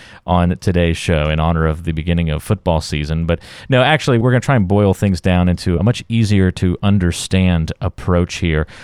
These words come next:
On one of the questions about retirement that I think it's very hard to get a good answer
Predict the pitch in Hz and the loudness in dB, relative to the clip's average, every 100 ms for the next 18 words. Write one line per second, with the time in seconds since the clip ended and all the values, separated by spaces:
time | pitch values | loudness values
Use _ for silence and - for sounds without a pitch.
0 | - - 131 147 330 285 180 - 156 151 | -6 0 2 2 2 0 -2 0 0 0
1 | - 143 120 120 113 101 - 107 107 104 | 0 -2 0 0 0 0 -2 0 2 4
2 | 95 90 - - - - 110 123 117 - | 2 0 -4 -16 -20 -8 0 2 2 2
3 | 170 196 - - - - 123 - 160 196 | 0 -2 -4 -16 -18 -12 -10 -2 0 2
4 | 143 - 123 120 101 101 90 87 104 92 | 2 2 2 2 0 0 0 0 2 4
5 | 92 - - 71 | 2 0 -4 -4